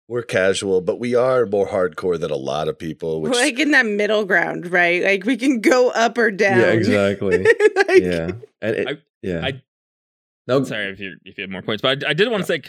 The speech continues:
Speaker 4: <laughs> it's kinda reversing a little bit. You said that you quit, like, your friend group. I think more people need to be okay with that. We saw in,
Speaker 3: Yeah.
Speaker 4: in Vanilla Classic so many people just, like,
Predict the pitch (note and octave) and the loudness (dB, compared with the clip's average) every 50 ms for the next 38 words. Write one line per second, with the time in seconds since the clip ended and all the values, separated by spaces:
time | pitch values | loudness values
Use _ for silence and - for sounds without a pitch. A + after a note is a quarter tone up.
0 | C3 - C#3+ - A2+ A2+ - - - A2+ G#2 G2 G2 F#2+ F#2+ G2 G#2 G#2+ G#2 - | -12 -10 -10 -10 -10 -12 -16 -14 -12 -10 -8 -8 -8 -8 -8 -8 -8 -8 -8 -6
1 | - A2 G2+ G2 F#2+ F#2+ F#2 F#2+ F#2 G2+ F#2+ F2+ - _ _ _ - G#2+ A2 - | -6 -6 -6 -6 -8 -8 -8 -8 -8 -6 -6 -8 -8 _ _ _ -18 -12 -6 -6
2 | B2+ A2 A#2+ A2 F2 G#2+ F#2+ - - - A#2 G#2+ - _ _ - A#2 G#2+ G2+ - | -4 -2 -2 -4 -4 -6 -12 -12 -8 -6 -4 -4 -6 _ _ -12 -12 -12 -10 -12
3 | - - - A3+ G#3+ G#3 G3 G3+ G3+ G3+ G3+ _ _ _ _ _ - C#4+ D#4 - | -14 -10 -6 -6 -4 -4 -2 -2 -4 -4 -6 _ _ _ _ _ -10 -10 -6 -4
4 | D4+ A3+ F3+ D3+ D3+ E3 D#3+ D3 - C#3 B2+ - C3 B2 A2 G#2+ A2 G#2 G2+ G2+ | -2 -2 0 2 2 0 0 -2 -2 -4 -4 -4 -4 -4 -4 -4 -6 -6 -6 -6
5 | A2+ G#2+ G2+ G2 F2+ - - G#2 F#2+ G#2+ G2+ F#2+ _ - - - - - - _ | -4 -4 -2 -4 -4 -6 -6 -6 -6 -6 -8 -10 _ -16 -18 -18 -16 -16 -18 _
6 | _ _ _ _ - A2 A2 G2+ F#2+ F2+ G3+ G#3+ A#3+ C4+ B3 A3 - - D3+ D3+ | _ _ _ _ -4 -2 0 0 2 2 2 2 2 0 0 -2 -2 -2 -2 -2
7 | D3 C#3 A2+ G#2+ C3+ C#3+ C3+ B2+ B2 C3+ D#3 D#3+ D#3 - E3+ E3 F3 F3 G3+ F3 | -4 -6 -6 -4 -4 -4 -2 0 0 0 0 -2 -2 -2 -2 -2 -2 -2 -4 -6
8 | - - D#3 C3 C#3+ D#3+ D#3+ D3+ - B2 C3 D3 D3+ C3+ C3 - D#3+ C#3 A2+ - | -4 -2 -2 0 0 0 -2 -2 -4 -4 -4 -4 -4 -6 -4 -2 -2 -2 -2 -4